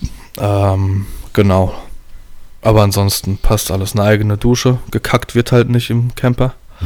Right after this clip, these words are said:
Das hab ich den Jungs als allererstes gesagt. Es gibt eine Regel. Es wird nicht gekackt. <laughs> Und ich muss dazu sagen, äh,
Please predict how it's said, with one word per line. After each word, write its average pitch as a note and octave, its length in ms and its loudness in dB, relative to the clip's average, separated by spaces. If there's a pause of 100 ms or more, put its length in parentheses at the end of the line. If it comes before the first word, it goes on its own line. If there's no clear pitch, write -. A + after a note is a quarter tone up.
(360)
Das - 100 0
hab G#2+ 120 6
ich - 220 -2 (140)
den A2 140 2
Jungs A#2 240 4
als A2 160 0
allererstes A#2 540 2
gesagt. A#2+ 420 -2 (800)
Es - 120 -8
gibt - 320 -2
eine A#2+ 280 6
Regel. A#2+ 400 2 (460)
Es - 120 -4
wird A2+ 180 2
nicht A#2 180 -2
gekackt. - 460 -6 (640)
<laughs> - 80 4 (1300)
Und F3 240 4
ich - 140 -2
muss C3+ 140 2
dazu B2+ 320 0
sagen, C#3 520 2
äh, A#2 440 0